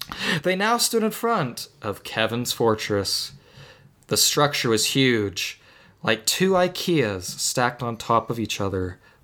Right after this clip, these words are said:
but made out of strong, polished stone. It was like what a child would imagine a castle to look like. The blue sun hung low in Kaon's sky, indicating that it would soon be night.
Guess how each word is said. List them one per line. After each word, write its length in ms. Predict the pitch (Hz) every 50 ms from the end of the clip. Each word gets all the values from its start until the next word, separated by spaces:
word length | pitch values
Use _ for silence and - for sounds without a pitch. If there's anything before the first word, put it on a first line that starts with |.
| _
but 140 | - 139 143
made 200 | 147 156 180 180
out 120 | 139 117 110
of 100 | 104 -
strong, 540 | - - - - 147 139 120 101 92 92
polished 500 | 87 - - - 98 98 95 95 - -
stone. 520 | - - - 113 107 101 98 92 90 90 95 - _ _ _ _ _ _ _ - _ _
It 60 | 160 160
was 140 | 165 165
like 220 | 185 185 185 185 -
what 100 | 196 190
a 40 | 175
child 500 | - - - 196 196 208 202 151 131 127
would 100 | 123 117
imagine 380 | 120 117 113 117 117 - 156
a 60 | 156
castle 420 | 147 - 185 196 214 208 - 170 139
to 160 | 143 - -
look 240 | 120 117 110 - -
like. 440 | 113 107 104 - - - - - _ _ _ _ _ _ _ _ - -
The 100 | - 117
blue 360 | - - 127 131 139 147 147
sun 520 | 143 - - - 160 151 143 131 123 117 113
hung 340 | 104 - - 135 135 135 135
low 500 | 131 139 139 139 139 143 135 127 117 113
in 120 | 107 104
Kaon's 460 | - - 117 113 107 110 113 117 110 -
sky, 580 | - - 117 110 107 104 104 101 101 98 98 - - - - - - - -
indicating 560 | - - 156 160 156 147 - 139 127 123 120
that 180 | 117 120 117 120
it 60 | 123
would 140 | 127 127 123
soon 500 | - - - 175 156 135 113 104 92 90
be 180 | 87 - 98 101
night. 540 | 104 107 107 101 95 92 - - - -